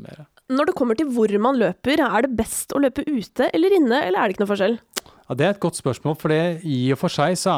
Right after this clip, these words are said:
Speaker 1: er det jo ikke noe stor forskjell, og jeg synes i utgangspunktet man skal gjøre det som er enklest, eh, for deg å gjøre, da. Om det, det enkleste er å løpe ute, så gjør du det. Om det enkleste er å, å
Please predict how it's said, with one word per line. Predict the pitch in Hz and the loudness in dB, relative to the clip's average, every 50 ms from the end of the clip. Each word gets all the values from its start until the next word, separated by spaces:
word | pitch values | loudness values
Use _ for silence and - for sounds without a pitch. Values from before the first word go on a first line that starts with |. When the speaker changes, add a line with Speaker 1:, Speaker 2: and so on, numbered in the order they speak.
| 113 | 0
Speaker 1:
er | 110 110 | 0 -2
det | 113 | -2
jo | 113 - | -4 -4
ikke | - 185 | -4 -4
noe | 202 | -4
stor | - - - 143 131 131 143 139 | -4 -4 -2 0 2 2 2 0
forskjell, | - 170 147 - - 143 165 196 208 202 | -2 -4 -4 -2 0 0 0 2 0 0
og | 175 143 143 | -2 -2 -2
jeg | 151 151 | -2 -2
synes | - 156 135 123 - - | -2 -2 -2 -2 0 0
i | 165 143 | -2 0
utgangspunktet | - - 117 - - 123 113 127 | 0 -4 -6 -4 -6 -6 -4 -4
man | 143 135 - | -6 -4 -2
skal | - 151 139 | -2 -2 0
gjøre | 127 120 120 131 135 120 | 2 2 2 2 2 2
det | 113 113 110 | 0 -2 -2
som | - 143 131 120 | -2 -4 -2 -2
er | 117 113 117 120 120 120 | -2 -2 -2 -2 -2 -4
enklest, | - 120 117 113 104 _ - 127 120 127 127 - - - _ _ _ - | -6 -10 -10 -10 -12 _ -8 -6 -4 -4 -4 -6 -8 -14 _ _ _ -2
eh, | 139 127 127 127 127 127 131 131 135 135 135 135 139 139 139 139 135 135 135 135 135 135 131 - - - - - | 0 0 2 0 0 -2 -2 -4 -4 -6 -6 -8 -8 -10 -10 -10 -10 -12 -12 -14 -14 -16 -18 -20 -20 -20 -12 -4
for | - 147 131 113 | -4 -4 -2 -2
deg | 131 113 117 120 123 131 | -2 -2 0 0 0 0
å | |
gjøre, | 143 147 143 120 113 139 | 2 2 2 2 2 0
da. | 175 202 165 - _ - - - - - - - 143 | 0 -2 -2 -4 _ -20 -20 -20 -20 -20 -16 -8 -4
Om | 143 139 | -2 0
det, | 139 139 143 143 143 143 143 135 | 0 2 2 2 0 0 -2 -2
det | 160 | -2
enkleste | 165 151 120 - 127 117 - 143 | -2 -2 -2 -2 -4 -4 0 0
er | 135 131 | 0 0
å | 127 | 0
løpe | 131 127 - 170 151 | -2 -2 0 -2 -2
ute, | 127 - - 139 | -2 -2 -4 -8
så | 131 - 165 | -4 -2 -2
gjør | 147 135 135 | 0 0 0
du | 147 131 139 | 0 0 0
det. | 160 185 190 | 0 0 0
Om | 190 180 156 147 | -2 -2 -2 -2
det | 151 156 | -2 -2
enkleste | 143 - - 123 110 - - 131 120 | -4 -4 -4 -6 -6 -4 -2 -2 0
er | 117 | 0
å, | 123 131 | 0 0
å | 127 127 131 131 127 131 131 | 0 0 -2 -2 -4 -4 -4